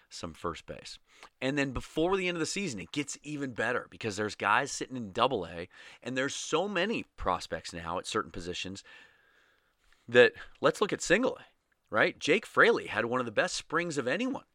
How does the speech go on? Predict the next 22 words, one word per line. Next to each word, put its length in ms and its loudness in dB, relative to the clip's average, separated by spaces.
for 160 -4
the 80 0
Mariners, 580 -6
but 100 2
there's 180 -2
no 100 0
room 320 0
for 280 0
him 80 -6
in 200 -10
Triple 300 0
A 60 2
or 100 0
Double 240 -2
A 80 0
'cause 140 -10
there's 140 -8
so 160 -2
many 140 -4
good 140 0
outfielders 560 -4
now. 240 -6